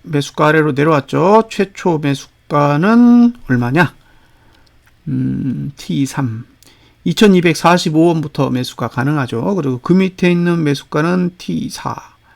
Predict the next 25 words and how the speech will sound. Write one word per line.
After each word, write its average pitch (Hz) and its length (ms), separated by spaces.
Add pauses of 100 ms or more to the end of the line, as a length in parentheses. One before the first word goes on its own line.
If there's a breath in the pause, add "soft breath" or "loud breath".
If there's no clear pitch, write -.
(640 soft breath)
이천백팔십 156 1200
원. - 160 (440)
예, 117 180 (280)
지금 147 220
그 151 180
사이에 196 320
있어요. 139 380
그러니까 127 380
지금 135 240
매수 135 240
영역에 151 560 (480 loud breath)
들어와 190 640
있기 175 300
때문에 175 580 (300 soft breath)
매수 160 280
전략을 165 720
계속 - 360 (180)
고민해 175 320
보셔야 165 320
됩니다. 151 580
살지 151 300
말지 127 260
잘 123 220
판단을 131 420
하세요. 143 480